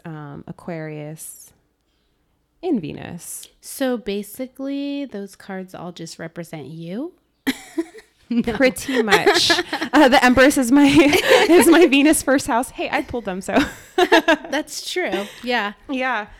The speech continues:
Speaker 1: I don't know. That's pretty insightful. Anyway, if you guys are into tarot and into astrology, I highly recommend the, um, the Hermetic deck.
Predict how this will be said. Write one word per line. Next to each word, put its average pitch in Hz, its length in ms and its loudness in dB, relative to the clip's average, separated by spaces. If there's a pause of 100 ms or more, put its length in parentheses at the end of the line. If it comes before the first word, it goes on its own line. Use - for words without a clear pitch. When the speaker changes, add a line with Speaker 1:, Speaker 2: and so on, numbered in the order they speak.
(140)
Speaker 1:
I 370 80 0
don't 440 80 -2
know. 247 280 -4
That's 294 260 -4
pretty 330 240 -4
insightful. 240 580 -8
Anyway, 240 300 -6
if 240 160 -10
you 269 80 -14
guys 320 200 -6
are 339 60 -6
into 269 220 -8
tarot 214 380 -8
and 202 200 -10
into 190 180 -10
astrology, 185 560 -8
I 214 100 -6
highly 180 680 -14
recommend 175 640 -14
the, 170 320 -12
um, 160 440 -16 (840)
the 170 220 -10
Hermetic 170 440 -16
deck. - 300 -20